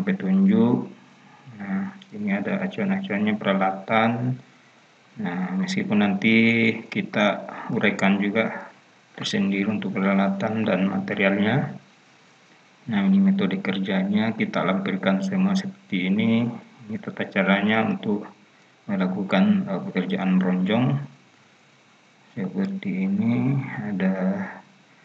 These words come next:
kemudian penanggung jawabnya siapa, project manager, pelaksana lapangan, site manager. Nah, ini penanggung jawab nah, pene-, petugas ketiga juga harus ada, surveyor juga,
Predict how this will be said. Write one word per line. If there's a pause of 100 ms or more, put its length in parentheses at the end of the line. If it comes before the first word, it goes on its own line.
(260)
kemudian
penanggung
jawabnya
siapa,
project
manager, (960)
pelaksana
lapangan,
site
manager. (640)
Nah,
ini
penanggung
jawab (280)
nah,
pene-,
petugas
ketiga
juga
harus
ada, (480)
surveyor
juga,